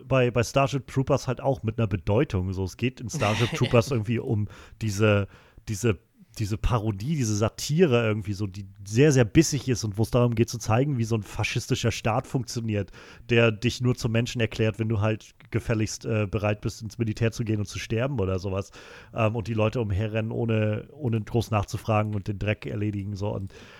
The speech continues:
Speaker 1: und in dem Film passiert das aber irgendwie alles einfach so und es wird nie wieder aufgegriffen und es spielt nie wieder eine Rolle. Und, und das, ja, fügt, fügt dem Ganzen irgendwie doch einen, einen ziemlich großen, bitteren Beigeschmack hinzu, finde ich.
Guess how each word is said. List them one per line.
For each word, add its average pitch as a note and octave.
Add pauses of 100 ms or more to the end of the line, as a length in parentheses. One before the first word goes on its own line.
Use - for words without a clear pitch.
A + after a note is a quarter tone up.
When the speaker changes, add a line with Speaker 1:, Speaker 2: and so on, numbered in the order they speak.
(480)
Speaker 1:
und C3+ (180)
in F3
dem F3
Film F#3+
passiert F#3+
das E3
aber F#3
irgendwie F#3+
alles F#3+
einfach F3
so C#3+
und D#3
es -
wird E3
nie E3+
wieder E3
aufgegriffen D3
und A#2+
es A#2+
spielt C3+
nie C3+
wieder C#3
eine B2
Rolle. B2 (480)
Und, A2+ (840)
und C3
das, -
ja, G2+
fügt, -
fügt D3+
dem C3+
Ganzen C3+
irgendwie B2+
doch A#2
einen, A#2
einen A2+
ziemlich B2+
großen, A2+
bitteren A2
Beigeschmack G2
hinzu, F2+
finde F2
ich. -